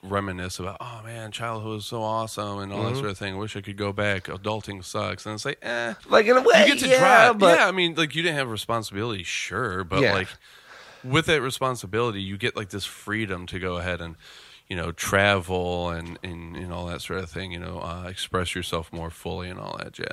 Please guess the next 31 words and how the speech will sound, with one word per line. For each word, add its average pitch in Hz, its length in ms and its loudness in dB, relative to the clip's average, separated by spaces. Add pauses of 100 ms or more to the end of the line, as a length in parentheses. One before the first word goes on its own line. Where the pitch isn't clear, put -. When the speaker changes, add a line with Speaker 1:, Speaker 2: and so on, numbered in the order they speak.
Speaker 2:
Yeah, 147 220 6
Speaker 1:
So, 98 60 2
Speaker 2:
exactly. 98 340 2
Speaker 1:
I 85 40 -6
mean, 85 120 -12 (600)
you - 60 -6
know, 185 80 0
builds 185 300 -4
character, 139 600 2 (160)
like 143 80 0
we 165 140 2
were 202 100 2
Speaker 2:
Mm-hmm. - 20 -2
Speaker 1:
talking 120 380 0
about 90 460 -6
last 113 340 -6
week, 87 260 -10
you 101 60 -10
know? 127 260 -8 (100)
Speaker 2:
Yeah. 196 480 6 (460)
And, 113 340 0
Speaker 1:
Yeah. 123 80 2
Speaker 2:
uh, 135 420 2 (460)
yeah. 180 100 -14 (600)
What 175 120 -8
about - 200 -6
you, 240 140 -10
Jake? 160 240 -8 (140)
What'd 156 140 -6
you 156 80 -8
do? - 200 -8